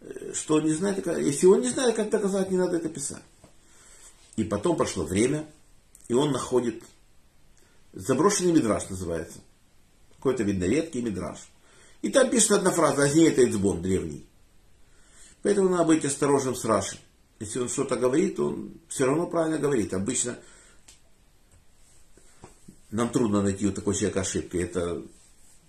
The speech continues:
многие люди пытались, но невозможно. Его комментарий невероятный. Что касается дальше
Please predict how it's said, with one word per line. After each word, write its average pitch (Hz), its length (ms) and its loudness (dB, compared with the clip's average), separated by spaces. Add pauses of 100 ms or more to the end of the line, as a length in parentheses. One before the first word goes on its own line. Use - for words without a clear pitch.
(260)
многие 104 400 2
люди 101 240 4
пытались, 90 600 -2 (180)
но 87 400 -6 (680)
невозможно. 104 580 0
Его 85 120 -2
комментарий 98 440 0
невероятный. 98 720 0 (1700)
Что - 280 2
касается 117 760 2 (1500)
дальше 202 640 4